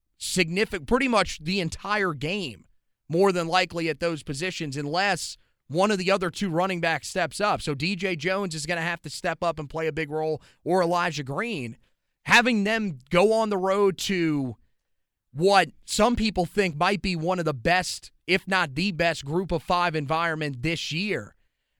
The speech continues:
I mean, that is a lot to ask, especially as you've talked about with the fact that they do not know who their starting quarterback is as of right now.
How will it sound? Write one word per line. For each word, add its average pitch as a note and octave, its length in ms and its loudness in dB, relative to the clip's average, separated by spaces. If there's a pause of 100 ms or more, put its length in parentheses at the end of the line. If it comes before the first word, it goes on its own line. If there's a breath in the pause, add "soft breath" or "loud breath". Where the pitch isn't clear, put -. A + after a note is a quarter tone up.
I D3 40 -8
mean, E3 120 0
that G#3+ 200 6
is A3 200 4
a F#3 80 0
lot F3+ 440 2
to F3 80 -4
ask, F3+ 360 0
especially A3 640 0
as D3 180 0
you've A3+ 260 2
talked E3 320 0
about C#3 400 -2 (260 soft breath)
with E3 140 -2
the - 80 -4
fact F#3+ 380 0
that D#3 160 0
they F3+ 180 2
do F3 140 0
not E3+ 400 0
know F3+ 260 2
who F3+ 160 -2
their E3 140 -2
starting D#3 340 -4
quarterback C3+ 500 -6
is B2+ 160 -8
as B2+ 220 -8
of A2+ 100 -12
right A#2+ 160 -8
now. B2+ 180 -8